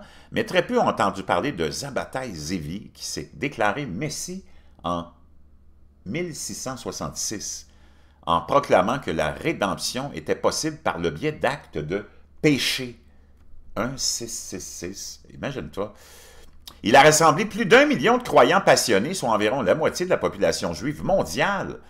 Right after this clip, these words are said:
au cours du dix-septième siècle.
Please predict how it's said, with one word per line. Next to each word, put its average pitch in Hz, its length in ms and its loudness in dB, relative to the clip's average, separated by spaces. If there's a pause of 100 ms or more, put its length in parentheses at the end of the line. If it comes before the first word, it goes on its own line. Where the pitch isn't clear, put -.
(220)
au 85 160 0
cours - 280 0
du - 140 -12
dix-septième - 800 -4
siècle. - 680 -6